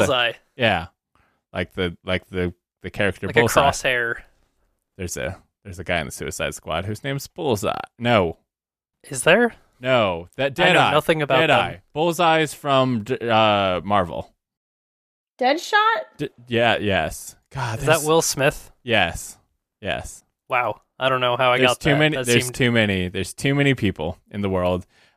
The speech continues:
Speaker 2: Uh, so that's all we have. There's no trailer. There's no release date. The Rocksteady's
Speaker 1: Are
Speaker 2: making
Speaker 1: you
Speaker 2: Suicide
Speaker 1: more
Speaker 2: Squad.
Speaker 1: excited about the Avengers game or the Suicide <laughs> Squad game?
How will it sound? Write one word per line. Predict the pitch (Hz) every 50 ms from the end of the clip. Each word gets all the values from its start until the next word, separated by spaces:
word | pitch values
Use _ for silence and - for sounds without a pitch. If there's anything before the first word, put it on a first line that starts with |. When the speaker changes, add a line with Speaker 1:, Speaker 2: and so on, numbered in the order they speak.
| _ _
Speaker 2:
Uh, | 127 123 135 135 135 135
so | 131 - 151
that's | 139 143 147 143 - - - - - _ _ _ _ _
all | 127 127 123 123
we | 117 110 104
have. | 98 98 95 90 87 85 85 -
There's | 92 90 90 -
no | 107 101 95
trailer. | - - 127 127 127 123 123 123 120
There's | 113 107 101 95 -
no | 101 98
release | 95 95 95 95 92 - -
date. | - 95 92 95 - _ _ _ _ _
The | - 107 95 92 90 87
Rocksteady's | 90 92 92 90 - - - 98 92 90
Speaker 1:
Are | 87 160
Speaker 2:
making | - - 147
Speaker 1:
you | 143 135 131
Speaker 2:
Suicide | 127 87 85 - - 151 147 151
Speaker 1:
more | 143 151 156
Speaker 2:
Squad. | 160 165
Speaker 1:
excited | 160 - - - 160 147 143 139 139 135 131 - - -
about | 143 135 135 131 -
the | - 135
Avengers | 127 123 127 135 139 156 156 - 175 170 165 160
game | - 180 170 170 170 165 170 175
or | 160 156 156 - 147 143 139
the | 123 127 123
Suicide | - - - 139 135 127 123 - - - - - 185 -
<laughs> |
Squad | - - - - - 180 165 165 170
game? | 156 175 - - 156 156